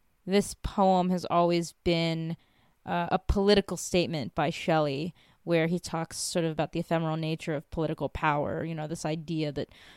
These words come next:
to me, the, the entire poem's a memento mori, right? Where it's like a, a rem-, a reminder that you will die. So living through the end of the Trump years,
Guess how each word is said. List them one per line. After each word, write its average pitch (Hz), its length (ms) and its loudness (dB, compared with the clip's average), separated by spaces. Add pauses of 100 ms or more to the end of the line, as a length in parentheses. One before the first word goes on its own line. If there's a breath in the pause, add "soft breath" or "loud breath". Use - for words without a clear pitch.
(140 loud breath)
to 311 100 2
me, 320 140 2
the, 277 160 -2
the 262 160 0
entire 269 240 -2
poem's 269 320 -4
a 233 40 2
memento 208 400 2
mori, 185 520 0 (240 soft breath)
right? 190 360 6
Where 202 140 0
it's 196 140 -2
like 202 120 0
a, 165 200 2
a 185 40 0
rem-, 190 320 -2
a 220 120 -4
reminder 208 400 2
that 202 240 -4
you 208 60 -6
will 190 220 -8
die. 185 540 0
So 202 380 0 (100)
living 226 560 6
through 214 380 -2
the 208 160 4
end 208 180 4
of 196 60 0
the 185 80 -2
Trump 208 480 -2
years, 165 720 -4